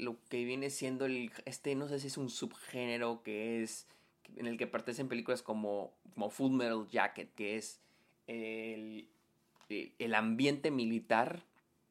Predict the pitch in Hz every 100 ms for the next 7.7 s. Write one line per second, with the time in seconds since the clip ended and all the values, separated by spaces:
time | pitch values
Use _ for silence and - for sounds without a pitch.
0 | _ _ _ - - - 170 185 247 262
1 | 359 240 - 147 160 - 175 123 104 107
2 | 117 98 85 104 120 143 147 117 110 110
3 | - 107 107 117 110 98 101 104 - -
4 | - 117 - - - _ _ - 120 113
5 | 104 143 139 131 120 110 120 120 113 98
6 | 107 110 113 110 110 101 107 104 107 104
7 | 117 113 104 107 107 131